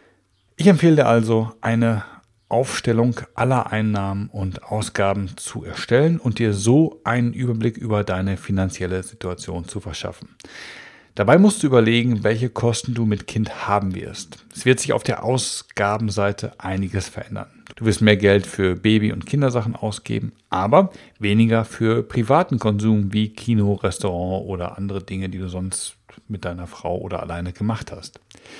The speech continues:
Vielleicht fällt dir auch ein Arbeitsweg weg, was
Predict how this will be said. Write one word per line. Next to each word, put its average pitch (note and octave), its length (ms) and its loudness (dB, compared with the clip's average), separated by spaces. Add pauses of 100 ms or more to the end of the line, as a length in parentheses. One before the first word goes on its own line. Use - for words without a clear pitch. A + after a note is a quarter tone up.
(400)
Vielleicht D#3+ 320 8
fällt E3 200 2
dir E3 120 0
auch C#3 240 0
ein C3 260 -2
Arbeitsweg B2 800 -2
weg, F2+ 260 -8
was C3+ 300 -6